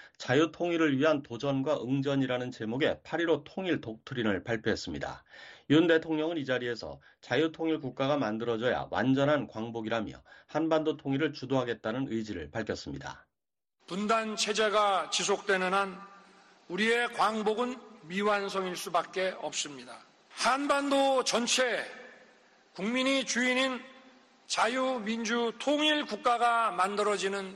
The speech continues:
Speaker 2: 그날 비로소 완전한 광복이 실현되는 것입니다.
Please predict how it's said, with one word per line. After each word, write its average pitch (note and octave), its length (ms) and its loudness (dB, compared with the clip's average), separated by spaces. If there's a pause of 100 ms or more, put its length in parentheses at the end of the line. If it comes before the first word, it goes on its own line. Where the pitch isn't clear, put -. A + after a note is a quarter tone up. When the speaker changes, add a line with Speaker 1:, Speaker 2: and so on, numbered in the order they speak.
(100)
Speaker 2:
그날 A3+ 300 2 (920)
비로소 F#3+ 560 2 (420)
완전한 B3+ 840 0
광복이 G3+ 800 0
실현되는 F3 800 -2
것입니다. C3 420 -8